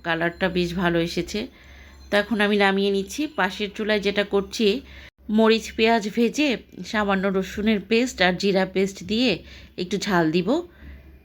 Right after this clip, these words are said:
এরপর হচ্ছে, উম, মশলাটা ভালো করে কষিয়ে মাছটা কষিয়ে কলাটা দিয়ে দিব। এরপর লম্বা করে ঝোলের পানি দিব।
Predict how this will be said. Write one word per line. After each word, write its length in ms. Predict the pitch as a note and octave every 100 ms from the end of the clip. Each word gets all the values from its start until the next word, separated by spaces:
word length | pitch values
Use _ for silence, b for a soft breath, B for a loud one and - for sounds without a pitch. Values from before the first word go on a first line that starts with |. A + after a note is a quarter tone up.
| - -
এরপর 320 | B3 B3 B3
হচ্ছে, 300 | A#3+ F#3 B3
উম, 280 | A3+ G3+ G3
মশলাটা 360 | G3 F#3+ G#3+ G#3
ভালো 240 | G3+ F#3+
করে 180 | F#3+ G3 F#3+
কষিয়ে 360 | F3+ - A#3
মাছটা 500 | G#3 F#3+ F3+ - G3 G3
কষিয়ে 480 | F#3+ F#3+ A#3+ B3 D4+ B B B B B -
কলাটা 360 | G#3 F#3+ G3 G3+
দিয়ে 220 | G3 G3+
দিব। 160 | G3+ A#3+ E4 - _ - - F#3+
এরপর 240 | G3 G#3
লম্বা 380 | G3 F#3+ F#3+ B3
করে 200 | B3 A3
ঝোলের 320 | F3+ G#3+ G3
পানি 280 | F#3+ F#3+ F#3
দিব। 320 | F#3 G3 D#4+